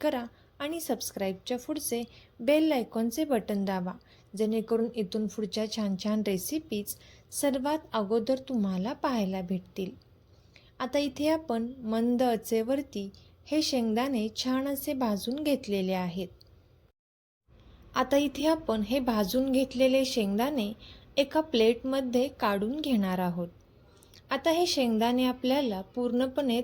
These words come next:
थंड करून घ्यायचे आहेत. यानंतर याच कढईमध्ये आपण एक दीड चमचा तूप घालून घेतलेला आहे. ज्या चमच्याने आपण पोहे खातो, त्या चमच्याने दीड चमचे तूप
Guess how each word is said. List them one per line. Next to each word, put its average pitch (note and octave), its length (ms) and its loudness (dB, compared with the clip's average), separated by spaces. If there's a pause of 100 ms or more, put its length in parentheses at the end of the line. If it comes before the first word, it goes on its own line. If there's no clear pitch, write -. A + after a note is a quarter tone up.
थंड A3+ 300 2
करून B3 380 2
घ्यायचे A3 400 -2
आहेत. F#3 260 -4 (760)
यानंतर C#4 720 0 (120)
याच G#3+ 400 0
कढईमध्ये A3+ 760 2
आपण C4 360 -2 (440)
एक A3+ 220 -2
दीड C#4+ 220 2
चमचा D4+ 520 0 (220)
तूप D4+ 220 0
घालून B3 400 0
घेतलेला G#3 500 0
आहे. F#3 240 -4 (600)
ज्या C#4 180 4
चमच्याने C#4+ 580 0
आपण C#4+ 340 -4
पोहे A3+ 480 2
खातो, A3+ 360 -2
त्या A#3 260 -2
चमच्याने A3+ 720 -2 (420)
दीड C4+ 240 2
चमचे D4+ 440 0 (200)
तूप B3 160 0